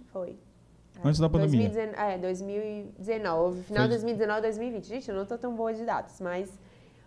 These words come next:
Speaker 1: foi próximo disso.
Speaker 2: Certo.
Speaker 1: E aí, a gente também tem na Maison,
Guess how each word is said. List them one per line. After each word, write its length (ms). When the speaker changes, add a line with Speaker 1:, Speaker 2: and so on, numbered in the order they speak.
Speaker 1:
foi 180
próximo 400
disso. 500
Speaker 2:
Certo. 340
Speaker 1:
E 160
aí, 480
a 120
gente 180
também 260
tem 140
na 140
Maison, 560